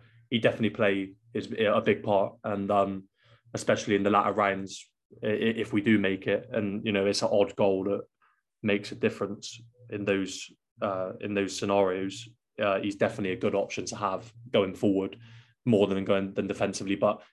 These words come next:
he, i-, in the same breath, he doesn't worry me that much defensively. I think people make a bigger deal out of it than he is. He's not great defensively, but he's not horrendous. It's the lapses of con-,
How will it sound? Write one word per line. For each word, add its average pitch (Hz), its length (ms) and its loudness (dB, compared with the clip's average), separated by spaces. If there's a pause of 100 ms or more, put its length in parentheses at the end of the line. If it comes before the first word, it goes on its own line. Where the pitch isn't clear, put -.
he, 110 160 4
i-, 113 320 2
in 107 100 0
the 101 60 -4
same 101 280 2
breath, 107 360 2
he 110 120 -6
doesn't 104 420 0 (920)
worry 104 380 8
me 101 180 2
that 104 220 2
much 101 280 -2
defensively. 101 640 -4
I 101 80 2
think 110 240 -2
people 104 240 0
make 98 180 0
a - 60 -6
bigger 104 260 2
deal 104 220 2
out 101 120 2
of 98 60 -6
it 101 140 0
than 98 100 -6
he 98 140 0
is. 95 180 -2
He's 104 160 -6
not - 220 -2
great 110 280 2
defensively, 101 640 -2
but - 140 -8
he's 101 120 -6
not 107 160 2
horrendous. 95 680 -2 (600)
It's - 120 -6
the 110 100 0
lapses 104 320 2
of 101 80 -2
con-, 98 240 -2